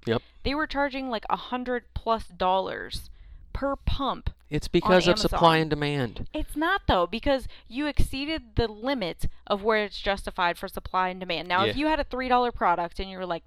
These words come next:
Speaker 2: "Dang, everybody needs this, I wanna capitalize and make some money, charge five dollars." Because in my mind, or f-, like, four fifty or something, you don't charge that much extra, because if there's such a demand for it,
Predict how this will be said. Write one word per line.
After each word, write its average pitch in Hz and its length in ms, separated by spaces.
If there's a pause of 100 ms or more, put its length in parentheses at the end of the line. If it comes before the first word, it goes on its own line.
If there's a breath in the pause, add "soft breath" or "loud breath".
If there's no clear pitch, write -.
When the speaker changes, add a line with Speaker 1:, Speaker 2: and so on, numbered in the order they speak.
Speaker 2:
"Dang, 202 340
everybody 240 460
needs 214 240
this, 208 260
I - 60
wanna 202 220
capitalize 202 600
and 185 140
make 196 160
some 196 160
money, 185 260
charge - 300
five 185 240
dollars." - 500 (380 loud breath)
Because 233 240
in 233 140
my 240 180
mind, 175 500 (380 soft breath)
or 277 200
f-, - 180 (120)
like, 214 160
four 262 240
fifty 240 400
or 214 60
something, 208 560 (240)
you 220 140
don't 269 180
charge 240 480
that 202 200
much 196 200
extra, - 380
because 196 340
if - 140
there's 294 240
such - 480
a - 80
demand 190 480
for 294 260
it, 320 220